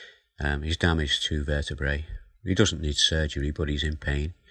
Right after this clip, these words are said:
Continue to pray for Brenda Edwards, who's been in hospital, but she's waiting for results. And also Graham Dyke,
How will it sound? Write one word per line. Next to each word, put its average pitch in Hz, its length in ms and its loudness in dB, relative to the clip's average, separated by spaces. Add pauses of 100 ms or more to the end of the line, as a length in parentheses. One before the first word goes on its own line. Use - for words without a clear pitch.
(640)
Continue 95 380 6
to - 100 -6
pray 76 200 2
for 78 100 -6
Brenda 73 340 0
Edwards, 80 340 -2
who's 76 180 0
been 76 180 0
in 71 100 -2
hospital, 78 560 -2
but - 160 -8
she's - 180 -2
waiting 80 340 0
for 69 300 -4
results. 73 600 -2 (540)
And 85 140 4
also 85 360 4
Graham 73 440 0
Dyke, 71 380 -2